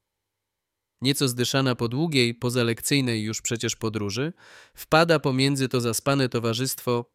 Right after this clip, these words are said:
nasza profesorka geografii Elżbieta Majewska.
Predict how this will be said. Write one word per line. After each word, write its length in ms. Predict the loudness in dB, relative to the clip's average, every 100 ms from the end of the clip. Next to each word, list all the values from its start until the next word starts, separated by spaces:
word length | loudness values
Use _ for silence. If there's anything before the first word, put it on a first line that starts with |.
| _ -4
nasza 260 | -2 0
profesorka 680 | -2 -4 -2 0 0 0 -2
geografii 720 | 0 -2 0 0 0 -4 -6 -6
Elżbieta 520 | -4 -4 0 0 0
Majewska. 600 | -2 -2 -4 -4 -6 -10